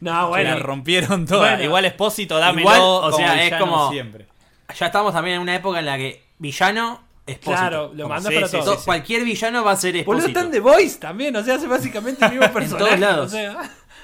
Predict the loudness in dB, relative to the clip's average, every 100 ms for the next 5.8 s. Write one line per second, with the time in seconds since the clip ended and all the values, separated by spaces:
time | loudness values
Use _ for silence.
0 | -16 -10 -6 -4 -4 -2 2 2 2 0
1 | 2 2 4 4 4 4 4 4 2 4
2 | 4 2 2 2 2 0 -2 0 2 2
3 | 2 -2 -2 -6 -4 -6 -4 -6 -6 -12
4 | -10 -10 -8 -8 -10 -8 -8 -8 -10 -12
5 | -14 -14 -18 -14 -12 -14 -16